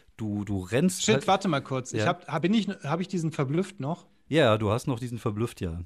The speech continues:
Speaker 1: Dann bist du jetzt bei sechs. Hab ich das gerade richtig
Speaker 2: Dann bin
Speaker 1: verstanden?
Speaker 2: ich bei sechs.
Speaker 1: Ei,
Speaker 2: Ja.
Speaker 1: ei, ei, ei, ei. Du läufst gerade auf diese Brücke und als du mitten auf dieser Brücke ist, dreht sie sich um, lächelt dich an und legt ihre Hand auf, auf das Ding, was plötzlich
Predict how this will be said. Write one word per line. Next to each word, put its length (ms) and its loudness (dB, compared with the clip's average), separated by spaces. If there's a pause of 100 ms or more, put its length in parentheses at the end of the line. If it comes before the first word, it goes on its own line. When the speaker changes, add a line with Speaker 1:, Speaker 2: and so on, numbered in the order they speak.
Speaker 1:
Dann 140 -4
bist 140 -6
du 40 0
jetzt 120 -2
bei 100 4
sechs. 460 0
Hab 120 -4
ich 60 -14
das 140 -12
gerade 240 -2
richtig 240 -8
Speaker 2:
Dann 100 -2
bin 80 -4
Speaker 1:
verstanden? 140 2
Speaker 2:
ich 40 -6
bei 100 2
sechs. 920 -6
Speaker 1:
Ei, 180 0
Speaker 2:
Ja. 240 4
Speaker 1:
ei, 260 4
ei, 160 4
ei, 160 4
ei. 140 4
Du 100 2
läufst 300 4
gerade 260 4
auf 160 0
diese 200 -2
Brücke 300 0
und 60 -4
als 200 -4
du 100 0
mitten 360 2
auf 120 -2
dieser 240 0
Brücke 300 -2
ist, 440 -4
dreht 160 0
sie 140 -8
sich 240 -6
um, 280 2 (100)
lächelt 400 2
dich 180 0
an 220 2 (580)
und 300 -2
legt 260 0
ihre 220 4
Hand 180 4
auf, 160 -4 (160)
auf 140 -4
das 180 -4
Ding, 340 0
was 180 2 (280)
plötzlich 520 -4